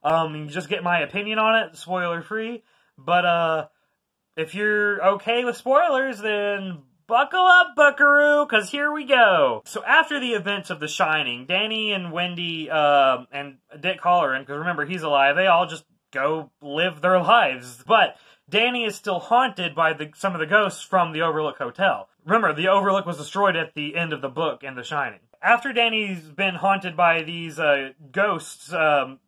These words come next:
for a little bit, Dick ends up coming over and, uh,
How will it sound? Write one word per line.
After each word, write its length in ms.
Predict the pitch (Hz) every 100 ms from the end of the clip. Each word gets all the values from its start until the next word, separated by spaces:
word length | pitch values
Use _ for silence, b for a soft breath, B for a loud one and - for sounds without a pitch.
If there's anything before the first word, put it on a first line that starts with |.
| -
for 280 | 170 156
a 100 | 143
little 200 | 147 143
bit, 260 | 139 147 151
Dick 340 | 214 247 - -
ends 240 | 190 190
up 160 | 190 190
coming 220 | 190 185
over 420 | 165 160 180 196 b b b
and, 460 | 170 175 175 175
uh, 320 | 170 160 147